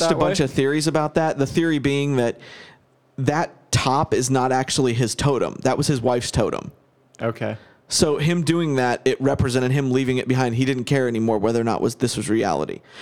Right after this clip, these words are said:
Speaker 2: But there are a couple of signals in that, uh, every time his father-in-law was, was there, that was always reality. He was never associated with that.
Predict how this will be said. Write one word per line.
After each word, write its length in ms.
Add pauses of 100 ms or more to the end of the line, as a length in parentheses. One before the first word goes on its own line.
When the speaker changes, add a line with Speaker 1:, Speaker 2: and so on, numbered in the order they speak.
Speaker 2:
But 100
there 100
are 40
a 20
couple 300
of 60
signals 480
in 200
that, 320 (520)
uh, 200 (100)
every 260
time 480 (100)
his 300
father-in-law 920 (440)
was, 440 (360)
was 220
there, 320
that 200
was 120
always 440
reality. 640
He 160
was 180
never 380
associated 680
with 220
that. 340